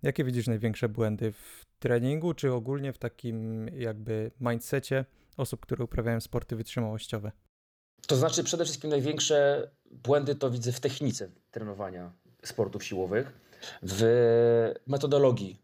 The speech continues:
Speaker 2: bo niestety nadal jeszcze widzę osoby, które chodzą na siłownię i pracują na maszynach, w-, robią wyprosty czwórek, ćwiczenia, które są naprawdę niczego niepotrzebne. E, nie trenują w ogóle rota-, w rotacji, antyrotacji.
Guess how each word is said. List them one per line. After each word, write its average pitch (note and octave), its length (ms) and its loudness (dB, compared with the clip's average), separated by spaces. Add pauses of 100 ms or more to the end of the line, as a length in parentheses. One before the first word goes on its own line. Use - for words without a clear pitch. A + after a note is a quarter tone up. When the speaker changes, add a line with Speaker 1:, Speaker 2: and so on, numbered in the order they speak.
(240)
Speaker 2:
bo A#2 80 0
niestety A#2 300 -4
nadal A#2+ 360 2
jeszcze A#2 200 -4
widzę A2 180 -2
osoby, G#2+ 260 -2
które G#2 340 -2 (440)
chodzą A2 300 0
na A2 120 2
siłownię G#2+ 520 0
i G#2 260 -6
pracują G#2+ 360 -2
na G#2+ 100 0
maszynach, G2+ 580 -6
w-, - 60 -20
robią G#2+ 280 2
wyprosty G#2+ 380 -6
czwórek, G#2 460 -12 (260)
ćwiczenia, A#2 300 2
które A2+ 200 2
są A#2 100 0
naprawdę A#2 340 2
niczego G2+ 240 -2
niepotrzebne. G2 640 -2 (680)
E, G2+ 480 4
nie B2 140 2
trenują C3 300 0
w B2 40 2
ogóle B2+ 220 4
rota-, A#2+ 220 2
w A2+ 60 -6
rotacji, A2 560 0
antyrotacji. G#2 880 0